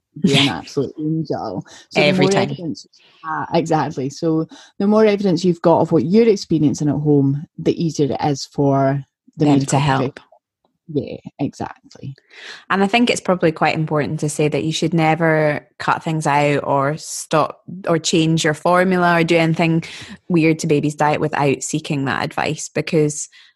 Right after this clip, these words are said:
Speaker 2: you know, it's be-, it's always better to, to talk to a professional to,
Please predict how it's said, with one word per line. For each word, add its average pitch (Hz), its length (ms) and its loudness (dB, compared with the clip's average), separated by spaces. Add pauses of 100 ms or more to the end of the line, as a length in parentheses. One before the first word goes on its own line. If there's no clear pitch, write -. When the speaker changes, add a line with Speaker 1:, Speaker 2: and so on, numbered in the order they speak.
(240)
Speaker 2:
you 165 140 0
know, 151 100 2
it's - 140 -2
be-, - 300 -2
it's - 180 -2
always 156 400 2
better 151 380 0
to, 143 240 -4 (140)
to - 100 -6
talk - 240 -2
to 147 120 -2
a 135 40 0
professional 143 640 -2
to, 139 300 -4